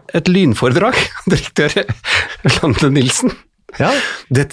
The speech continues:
Speaker 1: det vil jeg gjerne høre.
Speaker 2: Det ligger bare der, det er
Speaker 1: Ja, det
Speaker 2: ingen som noe
Speaker 1: og,
Speaker 2: hører det.
Speaker 1: og råtner, antageligvis.
Speaker 2: N R K, please, ja.
Speaker 1: Ja, please, ja. Gjør det.
Speaker 2: Og så er det litt sånn, eh, lødig, lett og ledig underholdning på
Speaker 1: Ja.
Speaker 2: slutten her.
Speaker 1: Du, den, den, du tenker på den originale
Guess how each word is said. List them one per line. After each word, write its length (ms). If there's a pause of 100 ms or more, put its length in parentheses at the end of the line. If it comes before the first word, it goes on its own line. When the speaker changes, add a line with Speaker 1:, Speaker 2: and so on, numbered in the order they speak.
Speaker 1:
det 160
vil 160
jeg 160
gjerne 200
høre. 200
Speaker 2:
Det 80
ligger 240
bare 220
der, 80
det 20
er 80
Speaker 1:
Ja, 40
det 100
Speaker 2:
ingen 160
som 100
noe 140
Speaker 1:
og, 80
Speaker 2:
hører 160
det. 60
Speaker 1:
og 200
råtner, 560
antageligvis. 500 (720)
Speaker 2:
N 100
R 60
K, 140 (480)
please, 180
ja. 60 (160)
Speaker 1:
Ja, 100
please, 160
ja. 80 (160)
Gjør 140
det. 60 (340)
Speaker 2:
Og 80
så 100
er 80
det 140 (420)
litt 240
sånn, 220 (100)
eh, 320
lødig, 480 (240)
lett 140
og 40
ledig 220
underholdning 380 (180)
på 80 (480)
Speaker 1:
Ja. 160
Speaker 2:
slutten 320
her. 140 (100)
Speaker 1:
Du, 140 (260)
den, 240 (340)
den, 200
du 320
tenker 180
på 80
den 80
originale 560